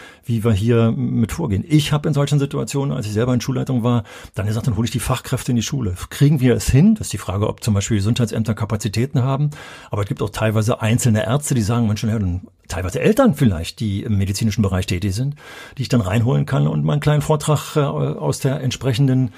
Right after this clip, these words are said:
medizinischen Fundierung halten kann. Also man merkt, wenn man <laughs> da mal nachdenkt, wo was sein könnte, rein damit in die Schulen.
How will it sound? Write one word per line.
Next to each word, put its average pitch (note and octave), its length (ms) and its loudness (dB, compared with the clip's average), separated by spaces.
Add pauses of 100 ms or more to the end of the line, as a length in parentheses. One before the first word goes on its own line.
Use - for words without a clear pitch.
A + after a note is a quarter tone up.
(280)
medizinischen B2+ 520 0
Fundierung D3+ 560 4 (100)
halten F#2 300 -6
kann. F2 360 -8
Also G2+ 180 -6
man G2+ 140 0
merkt, A2 440 -4
wenn A#2+ 220 -2
man G#2 100 -2
<laughs> - 180 -8
da E3 60 -2
mal B2+ 160 4
nachdenkt, C3 540 0
wo B2+ 100 0
was A2+ 160 2
sein G#2 220 2
könnte, C#3+ 360 0 (220)
rein F#2+ 240 -2
damit B2+ 240 -2
in C3+ 60 -2
die B2 60 -4
Schulen. C#3 260 -6